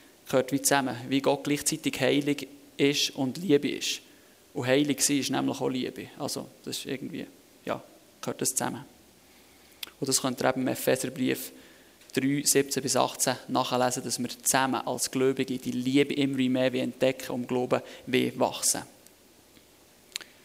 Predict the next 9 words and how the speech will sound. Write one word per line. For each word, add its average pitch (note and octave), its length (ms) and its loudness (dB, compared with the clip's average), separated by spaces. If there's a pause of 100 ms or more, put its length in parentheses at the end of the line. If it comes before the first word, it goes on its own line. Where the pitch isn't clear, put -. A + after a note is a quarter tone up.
(340)
Und F#3+ 160 8
die G3 80 4
Liebe E3+ 300 8
wollen C#3 140 6
wir C3+ 40 4
dann C#3+ 160 6
auch C#3+ 240 4
anderen D3 300 0
weitergeben D#3+ 800 0